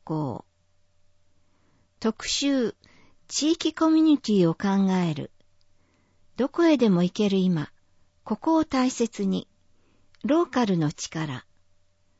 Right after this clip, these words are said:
表紙の写真。県立和光高校は、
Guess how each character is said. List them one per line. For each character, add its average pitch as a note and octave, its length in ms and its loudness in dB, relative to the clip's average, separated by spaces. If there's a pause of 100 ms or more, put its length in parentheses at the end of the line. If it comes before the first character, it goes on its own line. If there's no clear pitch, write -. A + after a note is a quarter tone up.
(500)
表 D4+ 260 -2
紙 D4+ 80 0
の C#4+ 120 4
写 B3 180 -2
真。 G#3+ 400 -4 (880)
県 E4 280 2
立 D#4+ 280 -2
和 C4 140 2
光 D4 260 0
高 C#4+ 240 0
校 F#3+ 360 -2
は、 E3 220 -6